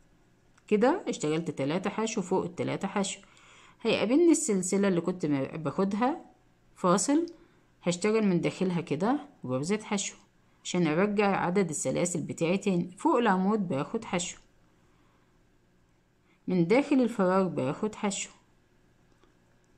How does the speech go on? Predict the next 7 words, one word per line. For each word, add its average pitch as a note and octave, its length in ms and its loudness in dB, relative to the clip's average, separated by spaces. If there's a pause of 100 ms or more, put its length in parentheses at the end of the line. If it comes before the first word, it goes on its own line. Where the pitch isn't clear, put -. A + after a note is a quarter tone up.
(300)
فوق C#4 220 -2
العمود G3+ 400 2
بلفتين F3 680 0
باخد E3+ 380 -2
حشو - 340 -6 (1400)
عشان F#3 300 -4
ارجع G#3+ 680 0